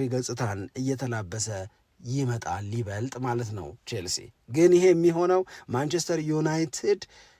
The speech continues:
ኤሚሊያኖ ማርቲኔዝን ለማግኘት ጥረት የማያደርግ ከሆነ ነው። ማንቸስተር ዩናይትዶች ጥረት ካደረጉ አበቃ፣ ምንም ጥያቄ የለውም።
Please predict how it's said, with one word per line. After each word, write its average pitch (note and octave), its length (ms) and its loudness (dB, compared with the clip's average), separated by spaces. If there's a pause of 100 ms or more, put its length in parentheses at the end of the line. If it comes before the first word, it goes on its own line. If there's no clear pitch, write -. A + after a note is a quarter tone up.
(160)
ኤሚሊያኖ C#3 440 0
ማርቲኔዝን C3 800 0
ለማግኘት C3 560 0
ጥረት B2+ 260 -6
የማያደርግ A#2 760 -2
ከሆነ C3 500 -4
ነው። F2 180 -12 (280)
ማንቸስተር E3 420 -2
ዩናይትዶች D3+ 400 -4
ጥረት D3 280 -4
ካደረጉ E3 680 2 (500)
አበቃ፣ G2+ 320 -6 (340)
ምንም D#3+ 320 6
ጥያቄ B2 320 -2
የለውም። A#2+ 360 -2